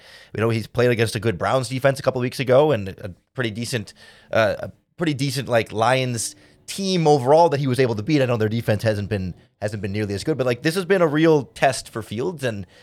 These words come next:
I think if you ask ten different Bears fans how Field has done, you might get ten different answers. It's been very much a Rorschach chet-,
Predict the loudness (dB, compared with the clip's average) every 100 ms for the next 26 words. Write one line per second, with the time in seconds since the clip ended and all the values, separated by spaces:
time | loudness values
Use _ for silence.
0 | _ _ _ -6 -4 -4 -4 -4 2 2
1 | 2 -2 -10 _ -6 -4 0 -2 -2 -2
2 | 0 0 2 0 2 0 0 -2 -6 -2
3 | 0 0 -2 -2 -6 -4 -6 -4 -4 -2
4 | -2 -4 -12 -4 -2 2 4 4 0 -8
5 | -20 -14 -6 0 4 4 6 2 2 2
6 | 2 0